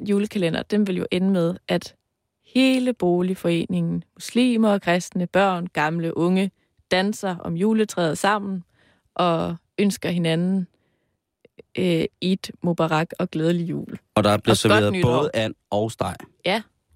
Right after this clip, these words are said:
Speaker 2: Jamen, det bliver så fint, Karen.
Speaker 1: Og alt muligt andet lækkert.
Speaker 2: I den sammenhæng er der noget, jeg skal forberede mig på her, øh,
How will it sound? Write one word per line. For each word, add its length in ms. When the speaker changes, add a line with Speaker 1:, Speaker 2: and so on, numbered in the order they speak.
Speaker 2:
Jamen, 220
det 140
bliver 160
så 120
fint, 240
Karen. 260
Speaker 1:
Og 380
alt 240
muligt 300
andet 320
lækkert. 400
Speaker 2:
I 40
den 180
sammenhæng 340
er 60
der 80
noget, 160
jeg 100
skal 140
forberede 400
mig 120
på 240
her, 240
øh, 240